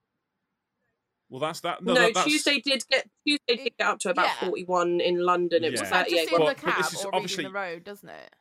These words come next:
Speaker 1: Well, this, this, is, well, this, this is, this is the cab 'cause obviously you've got the heat from the road, stuff like that.
Speaker 3: Right.
Speaker 1: So, anyways, it's getting, it's getting hot. Like, it's getting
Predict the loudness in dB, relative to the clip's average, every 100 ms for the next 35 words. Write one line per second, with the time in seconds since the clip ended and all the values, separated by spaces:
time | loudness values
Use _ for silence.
0 | _ -6 -4 -2 0 -2 -2 -4 -4 -2
1 | -2 -2 -2 -4 -4 -6 -8 -10 -8 -4
2 | -4 -4 -10 -12 -12 -14 -12 -10 -10 -10
3 | -10 -8 -8 -10 -12 -10 -8 -8 -10 _
4 | _ -20 -20 _ -8 -4 -4 -6 -8 -8
5 | -2 -2 -2 -6 -6 -4 -2 -2 -4 -8
6 | -8 -8 -10 -10 -12 -10 -8 -8 -10